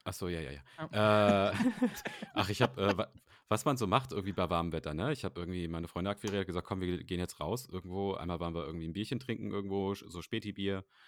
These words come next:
Speaker 1: Einmal sind wir irgendwo in den Kanal gesprungen. Ähm, ja, das, was man halt hier so irgendwie macht. Und heute hab ich mir Baldur's Gate drei installiert.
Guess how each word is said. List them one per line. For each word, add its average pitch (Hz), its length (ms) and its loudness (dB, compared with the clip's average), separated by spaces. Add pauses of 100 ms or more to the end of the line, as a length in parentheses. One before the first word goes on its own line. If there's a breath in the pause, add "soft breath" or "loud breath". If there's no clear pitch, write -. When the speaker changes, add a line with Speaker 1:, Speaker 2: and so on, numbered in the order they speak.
(260 soft breath)
Speaker 1:
Einmal 90 220 2
sind 85 180 -2
wir 92 80 4
irgendwo 87 260 2
in 87 60 0
den - 60 -12
Kanal 87 300 0
gesprungen. 98 580 -4 (580)
Ähm, 85 440 -4
ja, 80 240 -4 (160)
das, 85 160 -6
was 90 140 -8
man 87 140 -4
halt 85 140 -4
hier 90 140 -4
so 82 140 -2
irgendwie 78 220 -6
macht. 127 240 -4
Und 95 220 -6
heute 139 220 0
hab 127 80 0
ich 123 120 -2
mir 113 80 -4
Baldur's 101 280 0
Gate 90 180 -6
drei 76 140 -2
installiert. - 500 -10